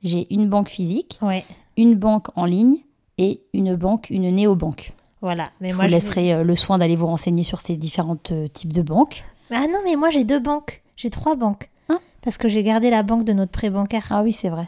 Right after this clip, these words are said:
Speaker 1: Mais toi, t'as deux banques physiques, donc vraiment, tu te fais
Speaker 2: Ouais.
Speaker 1: arnaquer parce qu'en plus, tu payes plein de frais bancaires.
Speaker 2: Ouais, il faut que j'arrête. Mais j'ai
Speaker 1: Voilà.
Speaker 2: pas de frais bancaires sur l'autre, normalement.
Speaker 1: Ah, bon, ça va.
Speaker 2: Euh, alors, on continue.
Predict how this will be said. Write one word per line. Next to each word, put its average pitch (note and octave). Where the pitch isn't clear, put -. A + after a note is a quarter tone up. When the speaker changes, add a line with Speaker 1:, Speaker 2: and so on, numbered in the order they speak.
Speaker 1:
Mais F3+
toi, G3
t'as F3
deux E3+
banques F#3+
physiques, F#3+
donc E3
vraiment, F3+
tu -
te -
fais -
Speaker 2:
Ouais. F3
Speaker 1:
arnaquer F3
parce A#3
qu'en F#3
plus, G3
tu -
payes E3+
plein F#3+
de F#3
frais -
bancaires. F3+
Speaker 2:
Ouais, F#3+
il F3+
faut F#3
que F3+
j'arrête. E3+
Mais A#3
j'ai G3+
Speaker 1:
Voilà. G3+
Speaker 2:
pas -
de -
frais A3+
bancaires G3
sur G#3
l'autre, F#3
normalement. E3+
Speaker 1:
Ah, F3+
bon, E3+
ça F#3+
va. F3+
Speaker 2:
Euh, A3
alors, G#3+
on A#3
continue. A3+